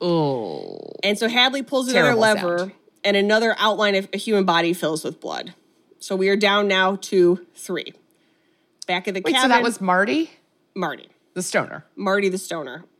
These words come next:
Speaker 2: was just
Speaker 1: Okay.
Speaker 2: dragged through the woods.
Speaker 1: Okay.
Speaker 2: Back at the cabin, Dana pushes a dresser in front of her window, but the Buckners are coming in anyways,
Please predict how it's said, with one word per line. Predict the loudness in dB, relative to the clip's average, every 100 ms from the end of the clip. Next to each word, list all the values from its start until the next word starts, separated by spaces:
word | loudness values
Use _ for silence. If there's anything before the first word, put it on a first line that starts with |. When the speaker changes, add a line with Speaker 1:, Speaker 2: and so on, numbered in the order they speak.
| _ _ _ _
Speaker 2:
was | -6 -6 -2
just | -4 -4
Speaker 1:
Okay. | -12 -6
Speaker 2:
dragged | -2 -2
through | -2
the | -4
woods. | -6 -12 -18 _ _ _ _ _ _ _ -10
Speaker 1:
Okay. | -10 -2
Speaker 2:
Back | -2 0
at | -4
the | -4
cabin, | -2 -4 -4 -10 -12 _ _ _ -4
Dana | -2 0 0 -2 -8 -8
pushes | -6 -4 -4
a |
dresser | 0 0 0
in | -2
front | -2
of | -2
her |
window, | 2 4 4
but | 4 0
the |
Buckners | 0 0 0 -6
are | -6
coming | -2 0 2
in | 2
anyways, | 2 4 4 2